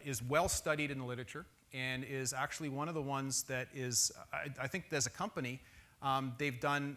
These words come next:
a really great job of managing the ecosys-, their ecosystem over an extended period of time. Um, the Java ecosystem, I think to a large degree,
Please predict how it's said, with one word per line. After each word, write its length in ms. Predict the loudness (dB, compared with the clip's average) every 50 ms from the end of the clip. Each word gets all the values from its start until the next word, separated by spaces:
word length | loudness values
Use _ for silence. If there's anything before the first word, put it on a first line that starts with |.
| -8 -8
a 60 | -6
really 320 | -2 0 2 2 2 0 -2
great 380 | -2 -2 0 -2 -2 -2 -4
job 480 | -4 -2 0 2 2 2 2 0 -4 -8 -14 -18 -16 -12 -8
of 440 | -6 -4 -4 -4 -4 -6 -8 -12 -10 -8
managing 480 | -4 -2 -2 -2 -2 -4 -4 -4 -4
the 80 | -4 -6
ecosys-, 480 | -6 -8 -6 -4 -4 -4 -4 -4 -4
their 160 | -2 -2 -2 -2
ecosystem 640 | -2 -6 -6 -4 -2 -2 -2 -2 -2 -4 -6 -6 -8 -8
over 320 | -8 -8 -6 -6 -6 -6
an 100 | -8 -8
extended 440 | -10 -10 -10 -10 -8 -6 -6 -6 -8
period 300 | -6 -6 -4 -4 -4 -4
of 80 | -6 -6
time. 320 | -6 -4 -4 -4 -6 -8 -12 -14 -18 -20 -20 -20 -20 -20 -20 -20 -14 -6 0
Um, 400 | 2 4 4 4 2 0 -4 -8 -14 -20 -20 -10 -6
the 60 | -2
Java 320 | 4 8 8 8 8 8
ecosystem, 720 | 4 0 -2 0 2 2 2 2 2 0 0 0 -2 -4 -6 -8 -8 -8
I 80 | -8
think 280 | -4 -4 -4 -4 -4 -6
to 160 | -6 -4 -4
a 20 |
large 340 | -2 0 2 2 2 0 -2
degree, 500 | -4 -4 -4 -2 0 0 0 0 -2 -4